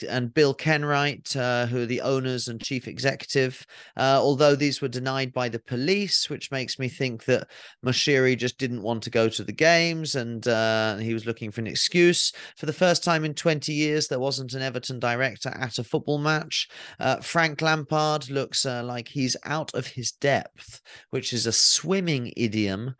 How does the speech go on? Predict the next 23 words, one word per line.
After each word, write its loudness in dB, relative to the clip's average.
Uh, 2
if 0
you're 2
out 0
of 0
your 2
depth, 0
you're -2
in -6
the -4
sw-, -6
part -2
of -4
the -2
swimming -6
pool 2
where 4
your 2
feet -4
can't -4
touch -4
the -2
ground. 0